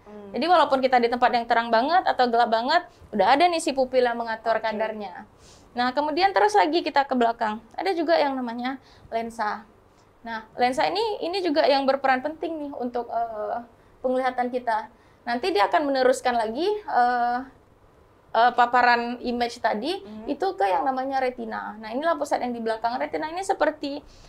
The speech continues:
Speaker 2: eh, layar belakang.
Speaker 1: Oke.
Speaker 2: Nah, intinya dia tempat pantulan nih. Pantulan, eh, setelah melewati alur depan tadi, setelah melewati kornea, pupil, lensa, nanti dia akan tiba nanti ke area kornea, eh, area, eh, retina namanya.
Speaker 1: Oke.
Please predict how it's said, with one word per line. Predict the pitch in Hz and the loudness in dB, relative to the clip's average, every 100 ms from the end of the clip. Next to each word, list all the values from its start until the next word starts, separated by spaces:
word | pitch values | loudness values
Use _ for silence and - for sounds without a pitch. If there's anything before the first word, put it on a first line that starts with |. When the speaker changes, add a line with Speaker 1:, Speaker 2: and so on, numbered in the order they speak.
| - - | -20 -14
Speaker 2:
eh, | - 254 254 247 247 240 277 - | -2 0 0 -2 -6 -6 -10 -2
layar | 247 285 294 | 2 2 0
belakang. | 269 294 - 247 254 196 | 2 0 0 -2 -2 -6
Speaker 1:
Oke. | 202 - 214 208 | -16 -16 -14 -6
Speaker 2:
Nah, | 254 | -4
intinya | 254 262 285 349 | -4 -4 -2 2
dia | 403 | 2
tempat | 349 320 311 | 2 2 2
pantulan | 294 311 349 349 339 | 2 0 2 2 4
nih. | 294 294 - - - | 0 -2 -10 -16 -2
Pantulan, | 247 247 277 269 262 269 | -2 4 6 6 2 -4
eh, | - 233 233 | 2 6 6
setelah | 233 247 262 | 4 2 0
melewati | 240 240 240 247 | 2 4 4 4
alur | 220 233 233 | 2 2 2
depan | 233 233 226 | 2 0 0
tadi, | 233 220 285 349 349 - | 0 0 -2 -4 -6 -20
setelah | - 233 226 | -4 2 2
melewati | 220 220 220 233 | 4 0 0 -4
kornea, | 226 226 285 339 269 247 | 0 0 0 -2 0 0
pupil, | 311 302 262 254 | -4 -4 0 2
lensa, | 269 285 254 | 2 0 -2
nanti | 254 330 | -2 -2
dia | 311 311 | 0 0
akan | 294 269 | 0 -4
tiba | 285 269 | 0 0
nanti | 254 240 285 | 0 -4 -6
ke | - 302 330 - - - | -2 -2 -2 -6 -18 -2
area | 233 233 | 0 0
kornea, | 226 226 226 220 214 | 0 -2 -2 -8 -6
eh, | 233 247 | -2 2
area, | 247 247 240 233 240 240 | 4 4 4 4 2 0
eh, | 226 240 | 4 6
retina | 233 233 285 277 233 | 4 2 -2 0 0
namanya. | 214 214 208 202 202 | -2 -6 -6 -8 -12
Speaker 1:
Oke. | - | -16